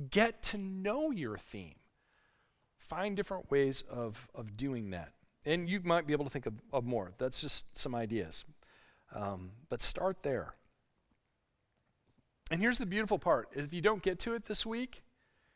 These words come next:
you got the list. You can pick it up next week. That's fine. It's up to you. This is for you.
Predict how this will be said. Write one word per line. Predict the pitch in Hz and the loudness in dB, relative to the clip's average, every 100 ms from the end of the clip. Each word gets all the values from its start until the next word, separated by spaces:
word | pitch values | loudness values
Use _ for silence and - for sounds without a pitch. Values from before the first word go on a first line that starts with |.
| _ _ _ _ _ | _ _ _ _ _
you | 175 | 2
got | 190 214 | 6 6
the | 214 | 4
list. | 196 247 180 - - - _ _ _ _ _ | 2 2 0 -4 -10 -16 _ _ _ _ _
You | 202 | -4
can | 233 | 0
pick | 220 214 | 0 0
it | |
up | 220 240 | 0 -2
next | 254 - | -2 -2
week. | 165 - _ - | -2 -4 _ -6
That's | - | -2
fine. | 226 254 160 92 - - _ _ _ _ _ _ | 0 0 -2 -10 -18 -20 _ _ _ _ _ _
It's | - | -2
up | 165 | -2
to | - | -4
you. | 120 85 - _ _ _ _ _ _ _ - | -6 -8 -14 _ _ _ _ _ _ _ -8
This | 131 | -6
is | 123 | -6
for | - | -6
you. | 101 | -6